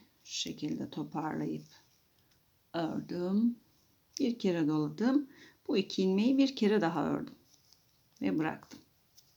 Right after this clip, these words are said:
İpimi bir kere doladım. Sıradaki iki tane ilmeği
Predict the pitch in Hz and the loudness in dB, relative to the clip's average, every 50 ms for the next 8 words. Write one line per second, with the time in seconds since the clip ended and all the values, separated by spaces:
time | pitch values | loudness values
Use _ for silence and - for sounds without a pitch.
0 | _ _ _ _ _ _ _ _ _ _ - - - - _ _ _ _ _ _ | _ _ _ _ _ _ _ _ _ _ -20 -20 -20 -20 _ _ _ _ _ _
1 | _ _ _ _ - - 240 233 226 202 190 180 160 170 160 147 - - 175 151 | _ _ _ _ -2 -2 0 2 2 2 2 2 2 2 0 -2 -2 -2 -2 -2
2 | 160 156 156 175 180 208 214 208 208 220 220 226 233 240 240 - - - - - | -2 -2 0 0 2 2 2 2 2 2 2 4 2 2 2 -2 -8 -10 -6 -4
3 | 175 156 156 180 - - - - - - 240 - 247 196 180 170 165 165 160 - | -2 -2 -2 -4 -4 -4 -6 -4 -4 -6 -4 0 2 2 4 4 4 4 4 4
4 | - 165 165 160 160 156 151 151 151 156 160 170 190 220 285 - - | 4 4 4 4 4 4 4 4 4 6 6 6 6 4 2 0 -2